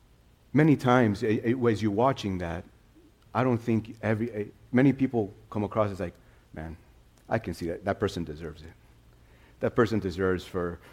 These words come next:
for the boss to do that." And you kind of think, and the person, and maybe the manager that wasn't so good, that was hurting the business, actually, you, they'll, you know, maybe give 'em extra training. They don't give 'em as much, a bonus or whatever. But the point is, is that we tend to see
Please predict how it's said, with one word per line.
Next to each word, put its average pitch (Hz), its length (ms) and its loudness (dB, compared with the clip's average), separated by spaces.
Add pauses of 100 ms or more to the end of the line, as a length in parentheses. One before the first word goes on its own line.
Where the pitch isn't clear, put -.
for 107 120 -2
the 98 80 0
boss 98 360 0
to 87 80 -6
do 90 200 -6
that." 82 220 -14 (1800)
And 117 240 4
you 139 80 4
kind 147 220 2
of 107 80 2
think, 123 200 2
and 110 200 4
the 101 60 0
person, 143 340 6
and 107 80 4
maybe 123 200 6
the 113 80 4
manager 110 380 4
that 92 140 0
wasn't 113 300 2
so 87 160 -6
good, 87 300 -6 (300)
that 98 100 2
was 101 120 0
hurting 127 280 6
the 95 60 0
business, 107 380 2
actually, 90 360 -2
you, 92 180 0
they'll, 92 300 0 (600)
you 87 80 -4
know, 90 60 0
maybe 98 240 4
give 101 160 4
'em 95 100 4
extra 98 240 2
training. 110 340 2
They 101 80 6
don't 95 140 2
give 113 160 4
'em 98 120 2
as 85 140 -4
much, 87 260 -2
a 90 40 -2
bonus 92 420 -2
or 82 60 -4
whatever. 85 420 -4 (360)
But 110 280 6
the 113 60 0
point 139 280 6
is, 131 160 4
is 98 120 -2
that 92 320 0
we 127 140 2
tend 139 300 2
to 107 100 -4
see 104 440 -2